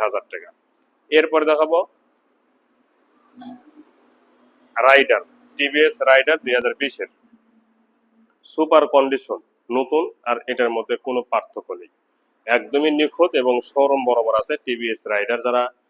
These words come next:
কিনতে চাচ্ছেন, এই বাইকটি নিতে পারেন। আহ, মানে, এই বাইকটি অন্তত ইঞ্জিনের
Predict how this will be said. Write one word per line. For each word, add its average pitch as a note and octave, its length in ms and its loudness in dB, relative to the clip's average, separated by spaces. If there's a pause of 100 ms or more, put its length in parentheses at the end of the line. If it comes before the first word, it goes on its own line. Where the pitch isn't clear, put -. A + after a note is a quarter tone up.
(240)
কিনতে A2+ 320 -4
চাচ্ছেন, D3 340 -2 (420)
এই A#2+ 180 -6
বাইকটি A2+ 360 0
নিতে B2 220 -4
পারেন। B2+ 180 -2 (520)
আহ, G#2 380 -4 (560)
মানে, G#2+ 160 -6 (320)
এই D3 140 2
বাইকটি D3 380 2 (240)
অন্তত C#3 300 -6 (280)
ইঞ্জিনের D3 380 0